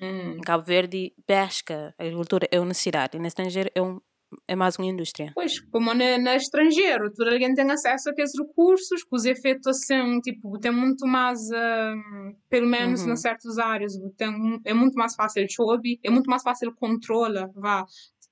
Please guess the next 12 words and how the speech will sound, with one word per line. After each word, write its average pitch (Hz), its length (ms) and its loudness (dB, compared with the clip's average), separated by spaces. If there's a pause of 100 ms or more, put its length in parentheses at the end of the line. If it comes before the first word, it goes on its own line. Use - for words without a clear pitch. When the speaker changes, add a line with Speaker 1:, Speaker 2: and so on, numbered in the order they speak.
(300)
Speaker 1:
tu-, 254 120 0
Speaker 2:
Yeah. 175 260 0 (160)
Speaker 1:
água 220 200 -2
e 208 40 0
que 214 80 -4
coisa 208 280 -4
lá, 220 140 0
enquanto 254 300 -2
no 254 100 -2
Cabo 262 280 -2
Verde. 220 360 -2
Speaker 2:
Uhum. 170 360 -14